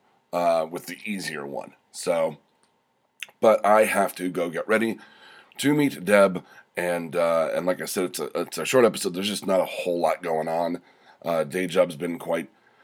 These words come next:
calm and less chaotic, and I've gotten my days off, and, uh, I think I might go see Joker today. I, I, uh, haven't had the time to see it, and I hear good things, um, and it's just, you know, everyone goes, "Have you seen it?" I'm like, "I don't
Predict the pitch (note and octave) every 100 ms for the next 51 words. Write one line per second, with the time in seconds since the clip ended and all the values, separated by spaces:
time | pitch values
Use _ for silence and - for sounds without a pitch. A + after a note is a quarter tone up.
0 | _ _ _ - B2 A#2+ A#2 A2 D#2+ F#2+
1 | F2+ F2 D#2+ - - E2+ C#3 G2+ G2 F#2
2 | - - D2+ D#2 D2+ D2 C2 E2 D2 D#2
3 | D2+ C#2+ C2+ G2+ G#2+ G#2 F#2 - - D2
4 | D#2 D2+ D2+ D2 D2+ D2 C2+ A#1+ - B2
5 | B2+ B2 F#2 - E2+ C#2+ - E2+ E2 D2+
6 | C#2 C2 G1+ - _ _ - _ - C#2
7 | A#1 C#2+ C#2 G1+ G1+ C2+ B1 - - F#2+
8 | G2 F#2 F2 F#2 F2+ D#2+ - F2+ F2 -
9 | E2 D#2+ - - _ _ - G#2 E3+ A#2
10 | G#2+ A#2 A#2+ - _ _ _ _ - E2
11 | E2 E2 E2 E2 - E2 - F#2 - E2+
12 | D#2+ D#2+ - F2+ F2 - G#2 G2 C#3+ C#3
13 | A2 F#2 - G2 E2+ D#2+ G2 G2